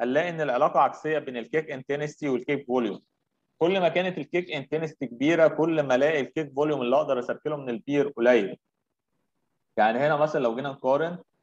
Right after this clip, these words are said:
عند ستة من عشرة هلاقيني باخد مثلًا حوالي خمسة برميل، بينما عند تلاتة من عشرة نمشي مع الخط كروس هنا هلاقيني باخد تقريبًا اتناشر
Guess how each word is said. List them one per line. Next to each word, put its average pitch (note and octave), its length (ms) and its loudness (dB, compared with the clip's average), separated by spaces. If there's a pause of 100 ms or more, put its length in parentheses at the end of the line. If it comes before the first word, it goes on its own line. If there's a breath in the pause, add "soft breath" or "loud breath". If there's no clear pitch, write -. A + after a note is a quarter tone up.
(200)
عند B2+ 480 0
ستة D3+ 380 -2
من C3 140 -2
عشرة D3+ 560 0
هلاقيني C3 460 -4
باخد C#3 380 -2
مثلًا C#3 340 -4
حوالي C3 240 -2
خمسة C3+ 300 -8
برميل، A2 520 -6 (480)
بينما C#3 360 6
عند C#3 260 4
تلاتة D3 300 6
من C3+ 140 -2
عشرة D3+ 580 0 (440)
نمشي C#3 300 -8
مع A#2 140 6
الخط B2+ 500 2 (800)
كروس C3+ 360 0
هنا D#3 240 0 (180)
هلاقيني C#3 280 -4
باخد D3+ 260 0
تقريبًا C3+ 380 -4
اتناشر C3+ 640 -4